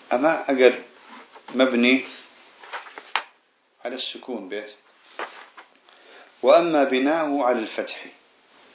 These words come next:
كيف فعل مضارع مبني على الفتح؟ فمشروط بأن تباشره نون التوكيد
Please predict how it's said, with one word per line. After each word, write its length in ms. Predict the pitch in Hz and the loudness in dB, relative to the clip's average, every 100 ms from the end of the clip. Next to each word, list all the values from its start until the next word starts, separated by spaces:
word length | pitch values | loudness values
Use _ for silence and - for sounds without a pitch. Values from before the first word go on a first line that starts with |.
| - - - | -20 -20 -6
كيف 240 | - 165 156 | 2 4 6
فعل 280 | 123 120 | 6 6
مضارع 400 | 117 113 117 123 | 4 6 8 8
مبني 360 | 123 117 110 117 | 4 2 2 0
على 140 | 110 - | 0 -2
الفتح؟ 560 | 101 113 113 151 - - - - - - - - - | -4 -4 -2 -4 -4 -14 -20 -20 -20 -20 -20 -20 2
فمشروط 960 | 131 127 120 - 123 151 147 147 160 147 120 - - - - - - - | 4 4 4 4 6 8 8 6 2 2 -2 -14 -20 -18 -16 -16 -18 -6
بأن 420 | 113 123 131 120 | 2 4 4 2
تباشره 1000 | 123 117 117 113 - 135 131 127 139 139 - - - | 0 6 6 6 6 8 8 6 2 2 -4 -20 -16
نون 360 | 113 123 131 120 | -4 2 4 4
التوكيد 1080 | 104 - 117 110 - 135 139 139 156 151 | -2 -4 0 0 0 6 6 8 4 2